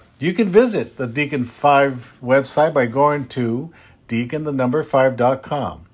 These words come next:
There you can view all of our daily reflections, and you can sign up to receive them in your email Monday through Friday of each week. May God bless you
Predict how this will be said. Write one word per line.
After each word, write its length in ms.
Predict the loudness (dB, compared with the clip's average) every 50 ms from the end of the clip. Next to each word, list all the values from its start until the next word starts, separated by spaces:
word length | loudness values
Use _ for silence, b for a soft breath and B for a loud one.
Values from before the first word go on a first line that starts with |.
| _ b b b b b b b b b
There 180 | -2 0 0 2
you 140 | 0 -2 -2
can 220 | -2 -2 -2 -2
view 320 | -2 0 2 2 2 0
all 240 | 0 2 4 4 4
of 120 | 4 4 2
our 140 | 0 0
daily 320 | 0 2 2 2 2 2 0
reflections, 640 | -4 -6 -4 -2 0 0 0 0 -4 -8 -8 -6 -4
and 140 | -2 -2
you 80 | -2 -4
can 180 | -4 -6 -6 -8
sign 400 | -6 -4 -2 0 0 0 2 2
up 240 | 2 2 0 -2 B B B B B
to 100 | -8 -8
receive 460 | -6 -8 -8 -8 -6 -6 -4 -4 -2
them 180 | -2 0 0 0
in 80 | -2
your 180 | -2 -2 -4 -4
email 520 | -4 -6 -6 -4 -4 -2 -2 -2 -2 -2
Monday 480 | -4 -2 -2 -2 -2 -2 0 0 -2 -2
through 180 | -2 -6 -8
Friday 560 | -8 -4 -2 0 2 2 2 2 0 -2 -6 -8
of 240 | -8 -8 -8 -6
each 320 | -6 -6 -6 -6 -8 -10 -6
week. 340 | -4 -4 -4 -4 -6 -10 -16 -20 -20 _ _ _ _ _ _ _ _ _ _ _ _ _ _ _ _ _ -20 B B B B B B B B
May 140 | B -4 -4
God 380 | 0 2 4 4 4 4 2 2
bless 380 | 4 4 6 6 4 2 -2
you 340 | -4 -2 -2 -2 -2 -4 -8